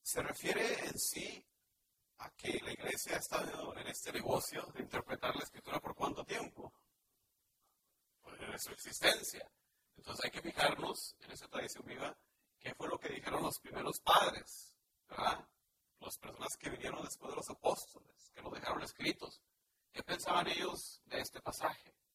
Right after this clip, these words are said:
¿Ah? ¿Qué dijo San Agustín? ¿Qué dijo Santo Tomás?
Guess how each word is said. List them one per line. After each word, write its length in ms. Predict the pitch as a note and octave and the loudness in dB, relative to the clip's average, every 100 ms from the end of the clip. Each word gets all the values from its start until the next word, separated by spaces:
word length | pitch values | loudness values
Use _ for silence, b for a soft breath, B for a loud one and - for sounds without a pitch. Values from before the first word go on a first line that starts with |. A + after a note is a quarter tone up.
| _ | _
¿Ah? 260 | - - - - | -10 -8 -8 -8
¿Qué 100 | - | -4
dijo 200 | - - | -4 -4
San 160 | - - | 0 0
Agustín? 580 | - - - - - - - _ _ _ _ | 0 -2 -2 -2 -2 -4 -14 _ _ _ _
¿Qué 100 | - | -6
dijo 180 | - - | -4 -4
Santo 220 | - - | -6 -6
Tomás? 720 | - F#2+ G#2+ A2 - - - | -4 4 6 6 4 -4 -10